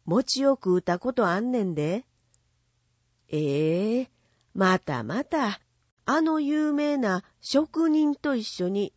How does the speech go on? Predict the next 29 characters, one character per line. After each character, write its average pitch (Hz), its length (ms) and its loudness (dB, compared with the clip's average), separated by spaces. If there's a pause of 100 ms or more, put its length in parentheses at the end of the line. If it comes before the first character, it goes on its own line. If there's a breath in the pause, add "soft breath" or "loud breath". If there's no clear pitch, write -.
食 330 380 -4
事 311 140 -2
な 233 160 0
ん 185 60 -4
か 160 160 -2
で 247 120 -2
き 320 160 -2
る 302 140 0
わ 294 160 0
け 208 140 -2
な 160 180 -2
い 277 140 -4
で 294 120 -2
す 214 180 -6
や 165 180 0
ん。 - 180 -12 (540)
ほ 277 260 -2
ら、 196 200 0
吹 175 160 -10
か 180 180 -2
ん 180 100 -4
と 185 160 0
い 180 60 -6
て 202 100 -2
く - 100 -8
だ 392 160 0
さ 269 160 0
い 165 140 0
よ。 147 260 -6